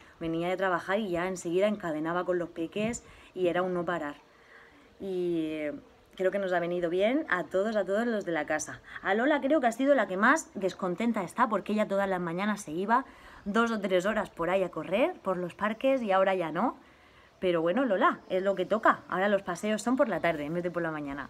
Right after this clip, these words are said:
<laughs> ¿Cuántos años te llevas con tus hermanas? Tengo dos hermanas, como sabéis, la mayor se llama Virginia y es del ochenta y cinco, por lo que tiene treinta y un años.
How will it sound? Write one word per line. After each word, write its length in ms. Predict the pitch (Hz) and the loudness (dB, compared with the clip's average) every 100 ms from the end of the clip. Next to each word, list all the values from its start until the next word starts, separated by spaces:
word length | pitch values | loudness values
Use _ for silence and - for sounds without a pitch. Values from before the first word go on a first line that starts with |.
| - | -8
<laughs> 1500 | 214 - 180 - - - - - - - - - - _ _ | -8 -8 -14 -16 -20 -20 -20 -20 -20 -20 -20 -20 -20 _ _
¿Cuántos 320 | - 269 285 285 | 2 2 4 2
años 220 | 285 339 | 2 0
te 120 | 262 | 0
llevas 240 | 220 254 294 | 2 2 2
con 180 | 240 | 0
tus 160 | 214 170 | 0 -2
hermanas? 580 | 160 160 147 123 120 - - - - _ _ _ - - - | -2 -2 -2 -4 -10 -20 -20 -20 -20 _ _ _ -20 -12 -4
Tengo 480 | 220 220 226 226 | 0 4 6 6
dos 140 | 214 226 | 4 2
hermanas, 420 | 220 240 254 247 | 4 4 2 0
como 180 | 226 220 | 0 0
sabéis, 460 | 220 220 285 269 | 2 4 4 2
la 120 | 208 175 | 0 0
mayor 300 | 165 180 190 | 2 2 2
se 100 | 220 | 0
llama 240 | 208 208 | 2 2
Virginia 600 | 208 185 247 240 220 226 | 0 -2 0 0 0 -2
y 140 | 202 | 2
es 100 | 180 | 2
del 260 | 175 185 180 | 4 4 6
ochenta 300 | 180 190 180 | 2 0 -2
y 80 | 175 | -2
cinco, 300 | 214 214 220 | -2 -2 -2
por 120 | 196 | -2
lo 100 | 165 | -2
que 100 | 160 | -2
tiene 200 | 165 170 | -4 -4
treinta 340 | 165 175 170 | -4 -4 -4
y 100 | 175 | -2
un 120 | 175 202 | -2 2
años. 420 | 262 240 262 | 2 2 0